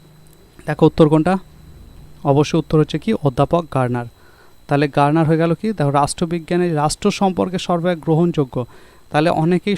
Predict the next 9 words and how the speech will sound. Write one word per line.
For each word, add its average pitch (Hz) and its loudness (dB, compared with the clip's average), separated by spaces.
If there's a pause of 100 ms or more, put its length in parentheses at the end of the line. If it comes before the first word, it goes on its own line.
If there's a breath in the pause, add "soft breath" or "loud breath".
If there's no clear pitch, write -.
সংজ্ঞা 185 0
দিয়েছে, 196 -4 (100)
কিন্তু 180 -2 (140)
সর্বাপেক্ষা 185 -2 (100)
গ্রহণযোগ্য 185 0 (140)
সংজ্ঞা 180 -2
কে 175 -8
দিয়েছে? 185 -4 (380 soft breath)
সেটা 139 -4